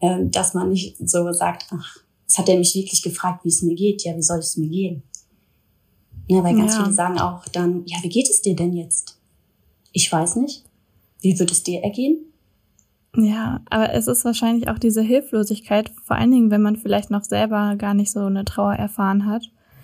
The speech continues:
Speaker 1: Ja.
Speaker 2: Dann weiß man überhaupt nicht, wie fühlt der andere sich jetzt, was kann ich tun, was, man hat irgendwie das Gefühl, alles, was man sagt, könnte falsch sein.
Speaker 1: Ja, des-, deswegen würde ich einfach, glaub ich, an die Hand geben,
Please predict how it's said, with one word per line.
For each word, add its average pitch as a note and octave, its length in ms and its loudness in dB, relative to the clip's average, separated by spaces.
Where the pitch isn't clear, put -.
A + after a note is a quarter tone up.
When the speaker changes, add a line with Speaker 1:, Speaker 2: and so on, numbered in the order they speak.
Speaker 1:
Ja. A3+ 220 -8
Speaker 2:
Dann G3+ 160 6
weiß A#3+ 260 4
man A3 120 6
überhaupt G#3+ 400 0
nicht, G#3+ 220 0
wie G#3 100 0
fühlt C4+ 320 0
der - 120 2
andere G3+ 420 2
sich G#3+ 240 -4
jetzt, A3+ 320 -2
was A3+ 240 -2
kann A3 160 4
ich A3 160 -4
tun, A3+ 300 2
was, G#3 260 -4
man G#3+ 320 4
hat A3+ 140 0
irgendwie A3+ 180 2
das G#3+ 320 -4
Gefühl, A3+ 640 0
alles, A#3+ 320 4
was A3 140 2
man G#3+ 180 4
sagt, G#3+ 220 -2
könnte G#3+ 220 2
falsch A3 480 0
sein. F#3+ 480 0
Speaker 1:
Ja, G3 220 4
des-, - 280 0
deswegen G#3 440 0
würde G#3 140 -2
ich - 140 -2
einfach, G3+ 400 -4
glaub G3 280 0
ich, F#3+ 160 -8
an G3 140 2
die F#3+ 160 -2
Hand G#3 200 -4
geben, A3 480 -6